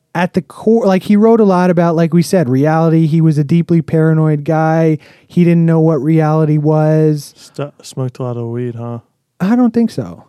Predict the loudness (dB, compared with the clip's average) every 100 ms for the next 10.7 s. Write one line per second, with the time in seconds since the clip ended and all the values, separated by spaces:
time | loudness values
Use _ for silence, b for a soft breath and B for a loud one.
0 | _ -4 -2 0 -2 -4 -8 _ _ -4
1 | -4 -2 -2 -2 -6 -6 0 2 2 2
2 | 0 -2 -2 0 2 2 0 -6 -12 _
3 | _ _ 0 2 2 0 2 2 2 0
4 | -2 -2 -4 0 2 2 0 -2 -2 -2
5 | -8 -20 _ _ _ _ _ _ _ _
6 | -2 0 2 0 0 -4 -2 0 -2 -4
7 | -4 -2 0 2 2 0 0 0 0 0
8 | 0 0 0 -2 -2 0 2 2 2 2
9 | 0 -2 _ b b b -4 -4 -4 -2
10 | 0 0 0 0 2 2 -2